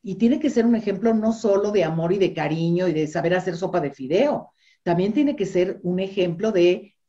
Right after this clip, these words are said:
de poder producir, de poder hacer cosas, ¿no? De, de, de ser útil". Tuve un chiquito que estaba muy, muy apenado porque su mamá era afanadora, su mamá limpiaba oficinas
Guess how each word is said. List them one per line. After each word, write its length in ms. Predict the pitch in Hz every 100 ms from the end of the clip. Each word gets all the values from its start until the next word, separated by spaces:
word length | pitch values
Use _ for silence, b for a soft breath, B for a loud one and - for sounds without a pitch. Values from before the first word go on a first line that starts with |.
| _ _
de 160 | 143
poder 380 | 151 160 165 180
producir, 680 | 226 208 165 - - 202 220
de 120 | 202
poder 300 | 175 156 175
hacer 340 | 175 175 160 156
cosas, 720 | 175 220 - 170 170 240 - _ _ _ _ _ -
¿no? 440 | 156 180 - -
De, 300 | 160 160 151
de, 300 | 151 156 151
de 160 | 156 165
ser 360 | 165 202 208 -
útil". 580 | 240 - 262 277 381 381 b b b -
Tuve 200 | 202 208
un 120 | 208
chiquito 480 | 220 - 190 208 202
que 100 | 165
estaba 300 | - 180 185
muy, 360 | 185 185 185
muy 720 | - 170 180 190 196 180 170 165 _ _ _ _
apenado 640 | - 175 175 175 185 190 196
porque 200 | 180 165
su 160 | -
mamá 640 | 165 156 165 175 185 - - _
era 400 | 170 175 185 180
afanadora, 840 | - 170 175 165 165 220 269 165
su 140 | 151 147
mamá 300 | 139 151 160
limpiaba 560 | 165 160 165 196 214
oficinas 720 | 160 147 139 147 143 160 226